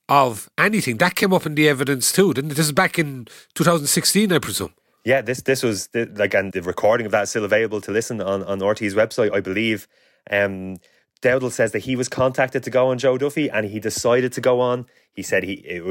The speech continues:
Speaker 2: it was a mistake to do so. Um, and o-, on the programme, he said he was not involved in criminality. He gave a very robust defence of himself. Um, Brendan Gretton put it to him, "Were,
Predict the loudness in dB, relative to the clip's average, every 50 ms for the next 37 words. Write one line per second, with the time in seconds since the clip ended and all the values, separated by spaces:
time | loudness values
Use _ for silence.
0 | -6 -4 -6 -6 -6 -6 -8 -12 -4 -2 0 0 0 -4 -8 -8 -4 -4 -4 -4
1 | 0 2 4 4 4 2 0 -4 _ _ _ _ _ -6 -2 -2 0 0 0 0
2 | -2 0 -2 -2 -2 -2 -2 -2 0 0 0 0 0 0 2 2 2 4 2 0
3 | -2 -4 -6 -8 -4 -4 -2 -2 -4 -6 -8 -4 0 0 2 2 2 2 2 2
4 | 2 2 -2 -8 -8 -6 -4 -2 -2 0 0 -2 -2 -4 -6 -8 -8 -8 -10 -8
5 | -4 0 0 0 0 0 -2 -2 -2 -2 -2 -4 -6 -10 _ _ _ _ -2 0
6 | 0 0 2 2 0 0 0 -4 -12 -20 _ _ -10 -6 0 0 0 0 0 -4
7 | -10 -6 _ 0 0 0 -2 -6 -4 0 2 2 2 0 -4 -12 _ _ _ _
8 | _ _ _ -6 -2 -2 -2 -2 -4 -2 -2 -2 0 0 -2 -2 0 0 0 0
9 | -2 -4 -2 -2 -2 -2 -2 -2 -2 -2 -2 0 -2 0 0 0 -2 -6 -10 -12